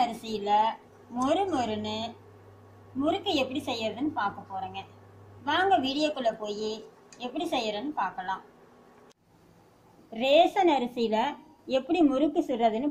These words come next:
பார்க்கலாங்க. ரேஷன் அரிசி பச்சரிசிங்க. அதை நல்லா கழிஞ்சிட்டு, ரெண்டு மூணு time நல்லா கழிஞ்சிட்டு, கழுவி காய வச்சு மிஷின்ல கொடுத்து அரைச்சிட்டு வந்திருக்கேங்க. அந்த மாவை வந்து அரை கிலோ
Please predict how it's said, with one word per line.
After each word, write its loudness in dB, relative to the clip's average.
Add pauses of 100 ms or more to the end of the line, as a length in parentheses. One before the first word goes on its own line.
பார்க்கலாங்க. 0 (500)
ரேஷன் 6
அரிசி 0 (100)
பச்சரிசிங்க. 2 (400)
அதை 4
நல்லா 4 (140)
கழிஞ்சிட்டு, 6 (140)
ரெண்டு 4
மூணு 0
time 4
நல்லா 2 (100)
கழிஞ்சிட்டு, 2 (460)
கழுவி 6
காய 2 (100)
வச்சு -2 (340)
மிஷின்ல 4
கொடுத்து 4
அரைச்சிட்டு -2
வந்திருக்கேங்க. -2 (420)
அந்த 6 (160)
மாவை 4 (120)
வந்து 4 (300)
அரை 6 (100)
கிலோ 4